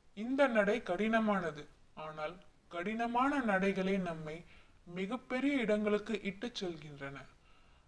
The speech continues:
கடினமான ஏறுதல்கள் எப்போதும் சிறந்த காட்சிகளுக்கு வழிவகுக்கும். இது இறுதியில் மதிப்புக்குரியதாக இருக்கும். நீங்கள்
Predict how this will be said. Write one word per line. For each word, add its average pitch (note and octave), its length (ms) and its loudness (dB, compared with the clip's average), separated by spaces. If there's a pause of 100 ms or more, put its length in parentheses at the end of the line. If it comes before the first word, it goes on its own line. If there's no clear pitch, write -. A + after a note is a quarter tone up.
(280)
கடினமான A#3+ 640 2 (200)
ஏறுதல்கள் G3 640 6 (340)
எப்போதும் G#3 600 2 (100)
சிறந்த C4+ 540 2
காட்சிகளுக்கு G#3 840 2
வழிவகுக்கும். F3 800 -4 (1000)
இது G3+ 220 -4 (100)
இறுதியில் B3+ 560 4 (160)
மதிப்புக்குரியதாக G#3+ 1120 2
இருக்கும். D#3+ 460 -4 (880)
நீங்கள் G3+ 420 0